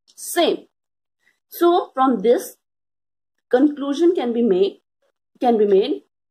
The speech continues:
that liquid and solid, they cannot be compressed by an external force, but gas can be compressed by applying external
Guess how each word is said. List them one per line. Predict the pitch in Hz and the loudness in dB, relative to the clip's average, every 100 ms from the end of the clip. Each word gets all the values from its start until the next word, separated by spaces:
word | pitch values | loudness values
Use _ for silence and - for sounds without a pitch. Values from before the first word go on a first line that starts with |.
| - | -6
that | 247 240 262 - _ _ _ _ _ - - | 0 2 0 -4 _ _ _ _ _ -12 -4
liquid | 226 285 - 262 254 - - _ _ _ _ _ - | -2 -4 -2 2 4 2 -8 _ _ _ _ _ -4
and | 247 294 427 | -2 0 0
solid, | - 262 202 175 226 - _ _ _ _ - | -2 0 2 2 0 -4 _ _ _ _ -8
they | 262 | -6
cannot | - 208 233 247 311 381 277 | -2 0 2 2 2 0 -6
be | - | -8
compressed | 220 214 196 - _ 311 214 202 - - _ _ _ - | -2 -2 -4 -8 _ 0 2 0 -2 -10 _ _ _ -2
by | 247 | 0
an | 226 214 | 2 -2
external | - - 240 240 262 262 | -4 -4 0 2 0 0
force, | 269 151 285 - _ _ _ _ | 2 2 -2 -10 _ _ _ _
but | 196 233 180 208 - _ _ _ _ _ _ _ - | -2 0 2 -2 -6 _ _ _ _ _ _ _ -4
gas | 233 220 - | -2 -2 -4
can | - 220 202 | -4 -4 -4
be | 220 | -4
compressed | - 202 208 269 247 175 302 - - _ _ _ - | -2 -2 -2 -2 0 0 -2 -8 -20 _ _ _ -4
by | 175 170 190 - - _ _ - | 0 2 0 -2 -8 _ _ -14
applying | 185 - 202 175 233 - _ _ - | -8 -2 0 0 0 -4 _ _ -12
external | - - 185 160 165 220 - | -12 -8 -4 0 0 0 -2